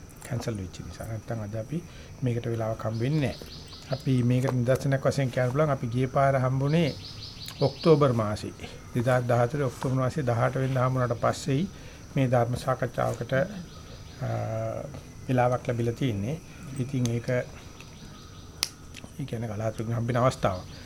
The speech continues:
ඉතින් මේකට චෝදනාවක් තියෙනවා. මේකට මෙල්බන් කට්ටිය සම්බන්ධ වෙනවා. උඟ දෙනෙක් ප්‍රයෝජන ගන්නවා. නමුත් වෙලාවක් ලැබෙන්නේ නැහැ කියලා. නමුත් ඉතින් ඒවා වෙලාව ලැබෙන්නේ නැහැ කියලා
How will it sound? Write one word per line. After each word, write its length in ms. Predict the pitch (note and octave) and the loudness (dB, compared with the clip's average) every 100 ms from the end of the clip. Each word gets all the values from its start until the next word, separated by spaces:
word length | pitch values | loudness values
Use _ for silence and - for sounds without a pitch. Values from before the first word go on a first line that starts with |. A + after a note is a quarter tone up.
| - | -8
ඉතින් 220 | - B2+ | 2 4
මේකට 320 | B2 B2+ C3+ - | 6 6 4 4
චෝදනාවක් 460 | B2 B2 C3 B2 | 4 6 6 4
තියෙනවා. 320 | - B2+ C3+ C#3 | 2 4 4 4
මේකට 320 | B2 B2+ B2+ A#2+ - - - - - | 2 2 2 2 0 -10 -16 -14 -6
මෙල්බන් 340 | B2 A#2+ A#2+ | -2 0 0
කට්ටිය 300 | A#2+ A2+ A#2+ | 0 -2 -2
සම්බන්ධ 440 | - A#2 A2 A2 G#2 | -2 -2 -2 -2 -4
වෙනවා. 220 | G#2 A#2 | -2 -2
උඟ 200 | A#2+ A#2 | 0 0
දෙනෙක් 240 | A#2+ A#2 | 0 -2
ප්‍රයෝජන 360 | B2 A#2 A#2+ A#2 | 0 0 0 0
ගන්නවා. 340 | G#2+ B2 B2+ | 0 0 2
නමුත් 180 | B2 C#3+ - - - - - - - | 2 0 -6 -16 -16 -16 -16 -16 -6
වෙලාවක් 400 | C3 A#2+ C3 C3 | 0 4 6 4
ලැබෙන්නේ 300 | C3 B2+ B2 | 2 4 4
නැහැ 160 | A#2+ B2 | 4 2
කියලා. 260 | B2+ C3 | 4 4
නමුත් 320 | C3+ B2+ A#2+ B2 | 4 2 0 -4
ඉතින් 240 | A#2 A#2+ | -4 -2
ඒවා 360 | A2+ A#2 A#2 A#2 - - - | 0 2 2 -2 -6 -14 -8
වෙලාව 320 | - A#2 A2+ | -2 0 2
ලැබෙන්නේ 300 | A2+ G#2+ A2 | 0 0 0
නැහැ 180 | A2+ A#2+ | 0 0
කියලා 340 | A#2 A2 A2 | 0 0 0